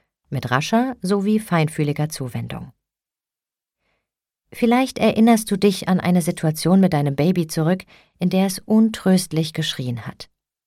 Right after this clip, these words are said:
Du hast bereits alles versucht, um es zu beruhigen, und doch will es irgendwie nicht klappen. Mit jeder Minute, die dein Baby länger geschrien hat, wurde der unangenehme Druck in dir größer. Das hat sich schrecklich angefühlt.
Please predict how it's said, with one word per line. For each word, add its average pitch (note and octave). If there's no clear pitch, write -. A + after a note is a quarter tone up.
Du D#3+
hast F3+
bereits F3+
alles G#3
versucht, G#3
um G3+
es G3
zu G3+
beruhigen, G3+
und G3+
doch A3+
will A3
es C4
irgendwie G#3+
nicht A#3
klappen. E3
Mit G#3
jeder A3
Minute, F#3
die D3+
dein C#3
Baby E3
länger F#3
geschrien F3
hat, F#3+
wurde A3
der G#3+
unangenehme G3+
Druck E3+
in F3
dir E3
größer. C3
Das D#3
hat F3+
sich E3
schrecklich D#3
angefühlt. -